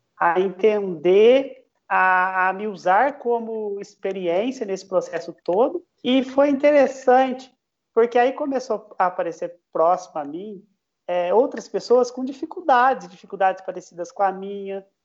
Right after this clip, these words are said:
dificuldades diferentes, e aí eu comecei a ajudar um aqui, ajudar um ali, comentar sobre o assunto,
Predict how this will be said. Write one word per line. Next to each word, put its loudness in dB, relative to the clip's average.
dificuldades 2
diferentes, 0
e 0
aí 4
eu -2
comecei -4
a 0
ajudar 2
um -2
aqui, -10
ajudar -2
um -4
ali, -6
comentar 0
sobre -8
o 0
assunto, -6